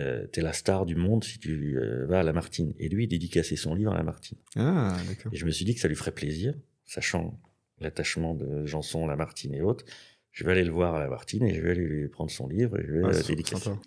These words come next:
Speaker 1: Donc, j'y suis allé dédicacer son livre. Il me voit, « Super Ralph, hein, bah, viens, on mange ensemble lundi. » Euh, je mange avec lui. Donc, je vais à Station F, je mange avec lui. Il me dit, « Ralph, c'est dommage, quelqu'un comme toi, pourquoi tu refais pas ? » Je dis, « Écoute, si je fais quelque chose, je fais de l'assurance. »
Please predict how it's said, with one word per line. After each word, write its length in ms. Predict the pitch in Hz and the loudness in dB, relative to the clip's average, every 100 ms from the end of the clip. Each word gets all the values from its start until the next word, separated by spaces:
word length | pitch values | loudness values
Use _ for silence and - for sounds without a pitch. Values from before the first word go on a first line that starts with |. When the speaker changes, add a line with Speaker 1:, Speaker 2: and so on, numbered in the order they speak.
| - | -4
Speaker 1:
Donc, 120 | 80 | -4
j'y 100 | 78 | -2
suis 180 | 78 85 | 0 4
allé 260 | 82 87 82 | 4 6 4
dédicacer 340 | 76 - - | 0 -4 -8
son 100 | 78 | -4
livre. 340 | 82 117 143 131 | 0 2 2 0
Il 100 | 76 | 0
me 40 | |
voit, « 300 | - - 135 | 2 4 4
Super 320 | - - - - | 2 -2 -2 0
Ralph, 340 | 50 53 - | 0 0 -2
hein, 380 | 55 65 117 120 | -4 -2 0 0
bah, 60 | - | 0
viens, 160 | 95 104 | 2 2
on 20 | |
mange 160 | 85 76 | 2 0
ensemble 420 | 78 87 85 76 | -4 -4 -4 -4
lundi. » 520 | 67 69 78 120 135 - - - - _ - | -4 -4 0 0 0 -6 -14 -14 -14 _ -12
Euh, 40 | - - - - | -10 -8 -10 -10
je 100 | - | -10
mange 180 | 65 71 | -8 -8
avec 260 | 71 69 - | -6 -6 -6
lui. 80 | 73 | -6
Donc, 180 | 73 | -6
je 140 | 69 71 | -4 -2
vais 80 | 69 | -4
à 20 | |
Station 360 | - - - 73 | -4 -8 -4 0
F, 340 | 85 98 - - | 4 2 0 -8
je 100 | 69 | -6
mange 160 | 65 | -8
avec 240 | 64 67 - | -6 -6 0
lui. 180 | 107 110 | 2 4
Il 40 | |
me 40 | 85 | 2
dit, « 100 | 78 | 0
Ralph, 160 | 82 | -2
c'est 100 | - | -4
dommage, 380 | 101 92 113 107 | -2 4 4 4
quelqu'un 220 | - - | -2 -10
comme 160 | - 113 | -8 -4
toi, 160 | - 110 | 0 0
pourquoi 120 | - | 0
tu 100 | - | -6
refais 200 | - - | -6 -6
pas ? » 140 | - - | 0 0
Je 40 | |
dis, « 60 | 110 | 2
Écoute, 220 | - - | -2 -4
si 80 | - | -6
je 80 | - | -6
fais 100 | - | -4
quelque 180 | - - | -6 -6
chose, 200 | - 170 - - - _ _ _ _ _ - - - | -4 -4 -6 -20 -20 _ _ _ _ _ -20 -20 -10
je 80 | - | 0
fais 80 | |
de 60 | 107 | 4
l'assurance. » 440 | 104 90 76 - | 4 2 -2 -8